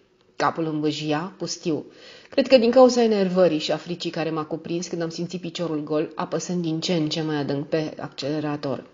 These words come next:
Mai cred că tot același lucru m-a determinat să exagerez,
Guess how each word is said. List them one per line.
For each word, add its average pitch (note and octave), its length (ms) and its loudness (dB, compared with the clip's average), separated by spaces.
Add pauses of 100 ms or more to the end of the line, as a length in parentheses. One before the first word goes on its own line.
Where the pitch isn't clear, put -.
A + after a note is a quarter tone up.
(440)
Mai A3+ 140 6
cred C#4+ 280 6
că F#3+ 100 0
tot A#3 200 2
același F3 400 -2
lucru F#3+ 220 -2 (420)
m-a A3 120 4
determinat A#3+ 480 2
să B3 100 2
exagerez, F#3+ 720 4